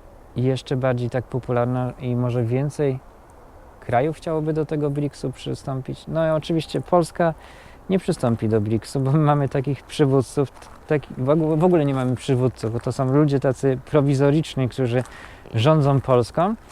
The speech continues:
e, którzy, e, doprowadzają nasz kraj do totalnej ruiny, do totalnej degreda-, degradacji, e, i nie ma mowy, żeby Polska nawet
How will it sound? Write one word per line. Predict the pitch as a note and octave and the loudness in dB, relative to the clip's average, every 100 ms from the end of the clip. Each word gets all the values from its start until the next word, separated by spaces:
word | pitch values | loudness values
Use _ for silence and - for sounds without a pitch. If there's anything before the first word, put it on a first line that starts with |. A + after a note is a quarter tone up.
| - - - - | -20 -20 -20 -12
e, | - C3 B2 | -4 -2 -2
którzy, | - D3 C#3 C#3+ C#3+ - | 0 0 4 2 2 0
e, | C3+ C3 B2+ | -2 0 0
doprowadzają | B2+ C#3 D3+ C#3+ C#3+ D3+ C#3+ | 0 0 2 2 2 2 2
nasz | C#3 C3 | 0 -2
kraj | - D#3 C#3 C3 - - | -2 2 2 2 -6 -6
do | B2+ C3+ B2+ | 2 4 4
totalnej | D3+ - D3+ D3 C#3 | 0 2 2 2 2
ruiny, | C3+ C3+ C#3 D#3 | 2 2 2 2
do | C3+ | 0
totalnej | B2 C3 - - D3+ D3 C#3+ C3 | 0 -4 -6 -8 0 0 2 0
degreda-, | B2 C3 B2 C3 B2+ B2+ - | 2 0 0 0 0 -2 -6
degradacji, | B2 C3+ C3 C3 B2 A#2+ B2 - - A3+ - - - - - - | -4 -2 -2 -2 -2 0 0 0 -2 -2 -4 -20 -20 -20 -12 -2
e, | C#3+ C#3 C3+ - | 2 4 2 -2
i | - E3 E3 E3 E3 E3 D3+ - | -4 0 0 0 0 0 -4 -6
nie | C#3+ D#3 F#3 | -2 2 2
ma | G3 G3 | 2 2
mowy, | G#3 C#3 B2 C3+ C3 - - - - | 4 4 2 -2 -4 -18 -20 -18 -10
żeby | B2+ D3+ C3+ C#3+ C#3 - - - - | -4 -2 2 2 0 -6 -20 -20 -2
Polska | E3+ E3+ - | 0 0 -2
nawet | D3 C#3+ C#3+ - | -2 0 -2 -4